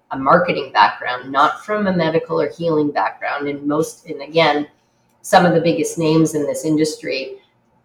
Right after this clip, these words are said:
their background is in marketing. Um, so they,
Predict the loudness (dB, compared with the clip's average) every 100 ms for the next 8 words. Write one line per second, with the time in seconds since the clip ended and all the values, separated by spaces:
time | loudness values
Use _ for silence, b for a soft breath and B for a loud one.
0 | 0 4 6 8 6 4 0 0 -2 -6
1 | -4 -2 -2 -4 -10 -16 _ _ _ 0
2 | 4 6 6 2 -4 _ _ 2 8 10
3 | 10 6 0 -12 _ _ -8 0 2 2
4 | -6